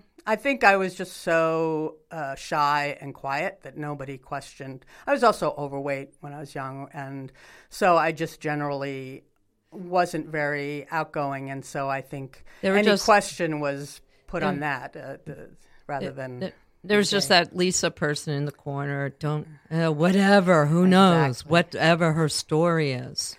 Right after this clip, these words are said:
Speaker 1: Well, when I told my roommate in college, the first person I told, uh, which was, I was, I guess, nineteen or twenty by that point,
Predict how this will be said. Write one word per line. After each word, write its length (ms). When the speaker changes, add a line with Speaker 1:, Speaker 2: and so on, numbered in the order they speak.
Speaker 1:
Well, 220
when 140
I 100
told 360
my 140
roommate 460
in 100
college, 840
the 100
first 300
person 260
I 80
told, 560
uh, 280
which 300
was, 300
I 120
was, 520
I 100
guess, 320
nineteen 400
or 80
twenty 360
by 180
that 180
point, 280